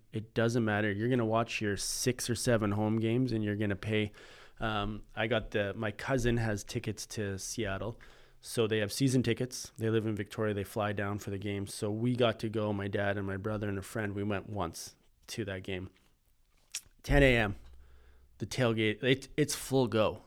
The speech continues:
That was, like, a two P M kick. It was full go the whole morning. I couldn't believe that people were still standing,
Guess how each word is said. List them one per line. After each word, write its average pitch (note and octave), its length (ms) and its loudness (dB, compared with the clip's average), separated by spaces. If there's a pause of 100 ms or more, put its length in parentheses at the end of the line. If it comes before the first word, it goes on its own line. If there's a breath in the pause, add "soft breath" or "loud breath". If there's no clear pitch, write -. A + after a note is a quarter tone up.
That A2+ 100 0
was, B2+ 160 4
like, A2+ 140 2
a F#2+ 40 0
two - 220 -4
P A2 160 -4
M F#2 160 -2
kick. - 340 -8 (680 loud breath)
It C3+ 80 6
was C3 180 4
full B2+ 300 4
go G2+ 240 2
the G#2 160 2
whole A#2 260 4
morning. G#2 320 0
I B2+ 80 4
couldn't D#3+ 320 4
believe A2+ 380 4
that G#2 160 -2
people A2+ 260 -6
were G#2 140 -2
still A2+ 300 -2
standing, G2 560 -2